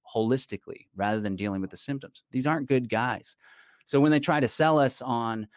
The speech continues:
all these sustainable development goals, and we're gonna hope to help the poor and lift people up, when you dig a little bit deeper, you really see that it's so much about control. And now I'm understanding there's even the commodi-,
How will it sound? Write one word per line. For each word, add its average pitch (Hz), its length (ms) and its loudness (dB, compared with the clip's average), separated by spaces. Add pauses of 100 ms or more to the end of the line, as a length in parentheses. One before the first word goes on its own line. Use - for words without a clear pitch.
(200)
all 127 120 0
these 123 180 -2
sustainable 117 460 -2
development 117 480 0
goals, 101 260 -4
and 104 60 -6
we're 110 60 -6
gonna 104 120 -8
hope - 240 -6
to 98 140 -20
help 123 180 -8
the - 80 -20
poor 143 300 -2
and 110 80 -4
lift 120 160 -6
people 110 320 -4
up, 120 180 -2
when 107 140 -6
you 107 80 -4
dig 147 300 -2
a 120 60 -4
little 139 220 0
bit 107 220 -4
deeper, 135 340 -2
you 98 160 -4
really 127 240 2
see 113 220 -4
that 104 120 -2
it's - 140 -8
so 110 180 -2
much 98 280 -4
about 92 420 -4
control. 98 720 -4 (500)
And 104 120 0
now 127 240 2
I'm 117 160 0
understanding 101 560 -6
there's 104 160 -8
even 113 180 -6
the 98 80 -8
commodi-, 107 760 -2